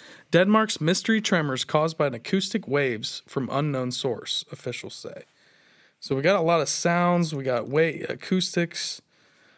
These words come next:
um, and these are things that have just been kinda popping up. Copenhagen, Denmark. A series of minor tremors recorded on the Danish Baltic island of Bornholm Saturday was puzzled scientists,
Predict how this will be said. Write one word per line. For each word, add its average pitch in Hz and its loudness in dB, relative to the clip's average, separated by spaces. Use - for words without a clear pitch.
um, 123 -2
and 147 0
these 196 2
are 160 2
things 147 0
that 139 0
have 131 -4
just 135 -4
been 131 0
kinda 123 -2
popping 120 -2
up. 104 -4
Copenhagen, 170 4
Denmark. 139 0
A - -6
series 208 2
of 151 0
minor 147 0
tremors 135 -2
recorded 151 0
on 147 2
the 131 -4
Danish 135 0
Baltic 127 -2
island 131 -2
of 123 -4
Bornholm 123 -2
Saturday 135 -2
was 117 -8
puzzled 139 -4
scientists, - -4